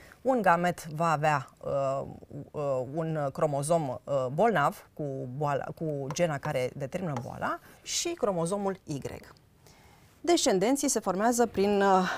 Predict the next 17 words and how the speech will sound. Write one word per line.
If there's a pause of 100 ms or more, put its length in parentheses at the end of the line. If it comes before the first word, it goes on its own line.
(120)
fiecare
gamet,
uh,
de
la, (240)
uh, (540)
un
părinte
cu
fiecare
gamet
de
la
cel
de-al
doilea
părinte.